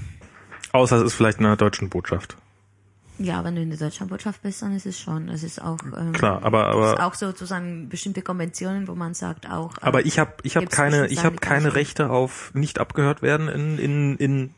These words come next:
Speaker 1: egal welchem Land?
Speaker 2: Also sag mal so, ähm, du hast nur ein Recht in Deutschland auf Privatsphäre.
Speaker 1: Mhm.
Speaker 2: In Amerika hast du kein Recht auf Privatsphäre, weil die Amerikaner nur Privatsphäre Amerikaner garantieren.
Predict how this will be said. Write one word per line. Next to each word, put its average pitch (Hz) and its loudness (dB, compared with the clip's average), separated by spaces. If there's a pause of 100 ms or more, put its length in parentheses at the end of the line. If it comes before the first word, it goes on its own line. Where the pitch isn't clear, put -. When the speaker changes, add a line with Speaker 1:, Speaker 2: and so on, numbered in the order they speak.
(160)
Speaker 1:
egal 120 4
welchem 143 -2
Land? 147 2
Speaker 2:
Also 226 4
sag 214 -2
mal 208 0
so, 160 -4 (400)
ähm, 220 0 (440)
du 247 0
hast 247 4
nur 226 4
ein 208 2
Recht 208 -2
in 220 0
Deutschland 180 -2
auf - -6
Privatsphäre. 160 -4 (200)
Speaker 1:
Mhm. 139 6 (400)
Speaker 2:
In 196 0
Amerika 202 0
hast 214 0
du 208 0
kein 185 2
Recht 165 0
auf - -4
Privatsphäre, 185 2
weil 190 2
die 190 2
Amerikaner 185 2
nur 190 4
Privatsphäre 196 0
Amerikaner 208 2
garantieren. 151 -2